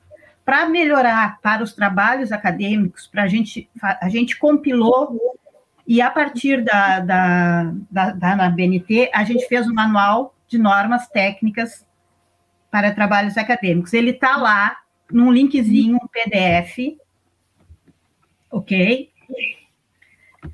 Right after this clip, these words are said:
E volto a dizer, em todos os momentos da vida acadêmica de vocês, a porta da, de qualquer uma das oito bibliotecas e da coordenação de bibliotecas, que fica localizada junto à Biblioteca do Porto,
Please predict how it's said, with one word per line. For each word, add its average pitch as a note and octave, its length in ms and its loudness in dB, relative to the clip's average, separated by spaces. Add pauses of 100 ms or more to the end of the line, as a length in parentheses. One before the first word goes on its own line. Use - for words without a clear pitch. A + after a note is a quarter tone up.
(680)
E G#3+ 80 4
volto A#3+ 320 2
a D4 40 0
dizer, A#3 480 0
em A3 120 6
todos D#4 480 2
os C4 160 -2
momentos G3+ 720 0 (220)
da G3 140 -2
vida A#3 200 0
acadêmica G#3+ 540 -2
de F#3 80 -4
vocês, G3+ 680 -2 (480)
a G#3 140 0
porta B3 480 -2
da, G#3+ 260 0
de G#3 100 -12
qualquer A#3+ 480 0
uma C4 180 2
das A3 180 0
oito G#3+ 200 0
bibliotecas F#3+ 720 -2
e A#3 160 4
da B3+ 120 2
coordenação G3+ 560 0
de F#3 120 0
bibliotecas, F3 960 0
que F3 120 -16
fica G3 240 -4
localizada F#3 720 0
junto A#3 300 2
à G3+ 40 -2
Biblioteca F#3 540 -2
do E3+ 120 -8
Porto, G#3+ 500 0